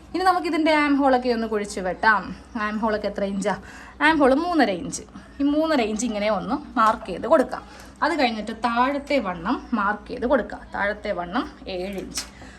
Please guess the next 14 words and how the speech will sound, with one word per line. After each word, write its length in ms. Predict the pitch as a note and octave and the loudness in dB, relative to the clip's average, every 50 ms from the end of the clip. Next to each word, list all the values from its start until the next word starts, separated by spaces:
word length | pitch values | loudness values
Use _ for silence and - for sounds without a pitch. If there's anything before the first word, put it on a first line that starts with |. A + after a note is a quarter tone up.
| - - - | -16 -6 -2
ആദ്യമേ 680 | A#3 A#3+ A#3+ B3 B3 A#3 A3+ C4+ C#4 C4+ D4 G4+ G4 - - - | 0 2 4 4 2 2 4 4 4 4 4 2 -2 -6 -10 -4
ഇവിടെ 440 | A#3+ A#3+ B3+ A#3 A#3+ C4 C4 B3 D4 | -2 -2 -2 2 2 2 4 4 4
ഇങ്ങനെ 400 | C4+ G3 F#3+ F#3+ F#3+ F#3+ G3+ G3+ | 2 2 0 -2 -2 -2 -2 -4
ഒന്ന് 280 | F#3 E3+ E3 E3 F3 F3+ | -4 -4 -4 -4 -4 -4
അങ്ങോട്ടൊരു 520 | E3 D#3 D#3 D#3 C#3+ D#3 D#3+ G#3+ D4+ D4+ - - - - - - - - | -4 -6 -6 -6 -6 -4 -2 -2 -4 -4 -6 -12 -20 -20 -20 -20 -10 -4
മാർക്കിങ് 440 | G#3+ G#3 G3+ G3 G3 - - F#3 G3+ | -2 0 0 -2 -4 -6 -10 -8 -6
കൊടുക്കാം. 360 | A3+ A#3 - C4 - - - - - - - - - - - A#3+ | -4 -4 -6 -6 -8 -12 -18 -20 -20 -20 -20 -20 -20 -6 -2 0
അത് 220 | C4 B3+ D4+ A#3+ | 0 0 0 0
കഴിഞ്ഞിട്ട് 520 | A3 F#3 F3 F3 F3+ F#3 F3+ - C#4+ F4 F4 - - - - - - - | 0 -2 -2 -4 -6 -8 -6 -2 -2 -2 -2 -4 -12 -16 -18 -20 -10 -6
ദേ 100 | - - - - | -6 -6 -4 -2
ഇവിടെ 400 | - A#3+ A3 A3+ B3+ C4 C4 A#3+ | -2 0 4 4 6 6 6 4
നിന്ന് 640 | G3 E3+ E3+ E3+ F3 F3 F3+ G#3+ B3+ C4+ - - - | 4 2 -2 -2 -4 -2 2 2 2 2 0 -2 -2
ഇങ്ങനെ 720 | A#3 A#3 A#3+ A#3 A3+ A3+ A3+ A3 G#3+ G#3+ A3+ B3 C4+ B3+ | 2 2 4 4 2 2 0 0 0 2 2 4 4 4
ഒന്നങ്ങോട്ട് 840 | G3 F3 F3 F3 E3+ E3+ E3+ E3 D#3+ E3 E3 D#3+ D#3 E3+ A3 E4 | 2 0 -2 -4 -4 -6 -6 -6 -6 -6 -4 -4 0 2 2 2